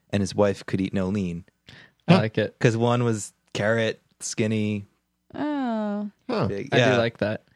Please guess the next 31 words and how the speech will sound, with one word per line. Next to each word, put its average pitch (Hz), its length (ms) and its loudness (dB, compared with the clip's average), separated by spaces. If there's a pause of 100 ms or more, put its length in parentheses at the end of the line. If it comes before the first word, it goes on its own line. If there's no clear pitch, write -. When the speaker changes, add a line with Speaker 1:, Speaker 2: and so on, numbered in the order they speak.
(140)
Speaker 1:
I 269 140 4
Speaker 4:
I 117 40 8
Speaker 1:
like 117 220 4
that. 107 240 4
Speaker 3:
That's - 20 2
Speaker 1:
That 123 220 2
fits 113 240 0
really 101 200 0
well. 90 280 0
Speaker 4:
I'm 269 100 4
not 247 220 0
familiar 233 320 0
with 202 140 -4
that 190 180 -2
story, 190 320 -4
but 190 100 -10
that's 254 260 -8 (120)
clever. 196 540 -6
Speaker 1:
I've 117 180 0
heard 139 240 2
the 110 120 -2 (280)
little 120 220 0
phrase 107 380 0
that 104 200 -2 (280)
Forty-one 107 300 -2
Rapunzel 131 360 0
said 101 180 -2
before, 98 400 -4
but, 98 360 -4
uh, 98 280 0 (140)
yeah, 123 240 2